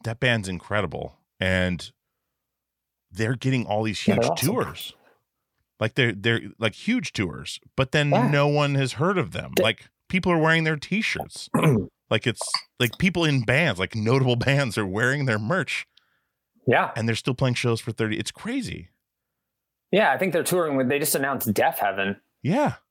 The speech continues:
Speaker 2: They're touring with, they toured with Thrice. I mean,
Speaker 1: Uh-huh.
Speaker 2: they, yeah, and I think they're on,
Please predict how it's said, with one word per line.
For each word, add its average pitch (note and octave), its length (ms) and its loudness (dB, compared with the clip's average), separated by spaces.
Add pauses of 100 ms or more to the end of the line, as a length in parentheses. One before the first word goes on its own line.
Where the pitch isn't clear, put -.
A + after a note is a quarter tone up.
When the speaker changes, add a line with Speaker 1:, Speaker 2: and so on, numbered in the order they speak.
Speaker 2:
They're B2 80 4
touring D#3 280 0
with, C#3+ 120 0
they D3+ 80 0
toured D3 220 0
with - 100 -2
Thrice. B2 680 2
I - 80 0
mean, G#2+ 140 2
Speaker 1:
Uh-huh. D#3+ 140 2 (140)
Speaker 2:
they, A#3+ 60 -8 (680)
yeah, C#3 300 4
and D3+ 160 2
I D3+ 80 0
think A#3+ 280 0
they're E3+ 180 2
on, C3 260 -2